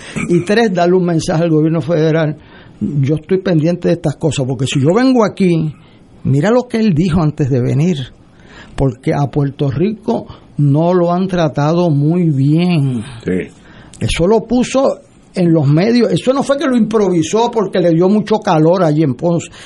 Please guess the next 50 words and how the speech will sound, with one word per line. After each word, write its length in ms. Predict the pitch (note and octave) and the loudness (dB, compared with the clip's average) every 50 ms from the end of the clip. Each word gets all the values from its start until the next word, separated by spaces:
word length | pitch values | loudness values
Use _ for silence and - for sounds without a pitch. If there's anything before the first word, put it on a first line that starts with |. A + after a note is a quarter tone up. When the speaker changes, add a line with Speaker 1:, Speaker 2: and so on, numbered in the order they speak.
| - - | -18 -12
Speaker 1:
eso 140 | - - A#3 | -4 -2 0
lo 80 | A3+ A3+ | 2 2
dijo 200 | A3+ A#3+ A3+ A3 | 2 2 2 2
antes 320 | F#3 G3+ A3 A3 A#3 G#3+ D3+ | 2 0 0 0 -2 -2 0
de 100 | F#3+ E3+ | 0 -2
salir. 520 | - - D3+ B2+ B2 B2+ C3+ C#3 B2 B2+ - - - - - - - - - - - - - | 0 -2 -4 -4 -2 -2 -2 -2 -2 -2 -6 -10 -18 -20 -20 -20 -20 -20 -20 -20 -20 -16 -8
Eso 240 | - - - A#3 A#3 | -6 -2 -2 -2 0
quiere 200 | A#3 B3+ B3 B3 | 0 0 2 2
decir 380 | B3 A#3 G#3 - A3 A#3+ A#3 A#3 | 2 2 0 0 0 -2 -2 -2
que 80 | - | -4
el 60 | F3+ - | -4 -2
funcionario 540 | D#3 E3+ D3+ - E3 D3+ E3 F#3+ A3+ A3 | -2 -4 -2 -2 -2 -2 0 0 0 -2
federal 400 | - - A3 G#3+ G#3+ A3 A3+ G#3+ | -2 0 0 0 2 2 0 -2
que 120 | - G#3 G3+ | -2 0 0
le 140 | F#3 F3 E3+ | 2 2 2
dijo, 380 | E3+ G#3 G#3+ D#3+ C3+ D3 D3 C3 - - - - - - - - - - - | 2 2 2 2 0 0 -2 -4 -8 -14 -20 -20 -20 -20 -20 -20 -20 -8 -6
"Te 80 | - | -6
estoy 200 | - - F3 F#3+ | -4 0 0 0
asignando 640 | G3+ F#3 - G#3+ G3+ F#3 G3 G3 G3 G#3 G3+ G3+ F#3+ | 0 2 0 0 0 2 2 2 2 2 2 2 2
la 80 | F3 F3 | 2 2
electrificación 720 | E3+ E3+ E3+ - E3+ - E3 D#3+ D#3+ D3 - F3 F3+ F3 | 2 0 -2 -2 -2 -2 -2 -2 -2 -2 0 0 0 0
de 100 | F#3+ F#3 | 0 0
Puerto 260 | F#3 F#3 E3+ D#3+ F3 | 0 -2 -2 -2 -2
Rico, 260 | D#3+ E3 F3+ F3+ F#3 F3 | -2 -2 -2 -2 -4 -4
que 100 | - E3+ | -2 -2
la 60 | D#3+ | -2
acelere". 440 | D3 - E3 D#3 D#3+ E3+ E3+ D#3+ D3 C3 C#3+ | -2 0 0 2 2 2 2 0 -2 -2 0
¿Oíste 280 | E3 G#3+ A3+ - C4+ A#3 | 0 0 0 0 0 0
eso 220 | - - A3 G3 | 0 0 0 2
bien, 240 | F#3 G3 G#3+ G3+ F3+ | 2 2 2 2 2
verdad? 280 | D3+ C3+ C#3+ F3+ G3 - - - - - - - - - - - - | 0 0 -2 -4 -8 -12 -16 -20 -20 -20 -20 -20 -20 -20 -20 -14 -8
La 120 | - B2+ | -8 -6
próxima 420 | - - E3 E3 - A#3+ B3+ A#3+ A3 | -4 -4 -4 -2 -2 0 0 2 2
vez 160 | A#3+ A#3 A#3 | 2 0 0
que 80 | - A#3+ | 0 0
él 120 | A3+ A3 | 2 2
venga, 340 | A#3 A#3 A#3+ A#3+ G#3 G#3 F3+ | 2 2 2 2 2 2 0
¿qué 100 | - G3 | 0 2
es 60 | F3 | 2
lo 120 | G3 G3+ F#3+ | 2 2 0
que 100 | - F#3+ | 0 0
van 180 | F3 F3 F3 F3+ | 2 2 2 2
a 60 | E3+ | 2
ver? 160 | D#3 D3+ C#3 A#2+ | 2 2 0 0
¿Qué 100 | - G#3 | 0 0
fue 240 | F#3+ - - A#3 A3+ | 0 0 0 0 2
lo 100 | G#3+ G#3 | 2 2
que 60 | F#3 F#3+ | 0 -2
usted 180 | F#3 - F3+ | 0 0 -2
prometió? 500 | D#3+ F3 E3 D#3 D3 B2+ B2 D3 C#3 C#3 | 0 0 0 2 0 0 -2 -6 -8 -10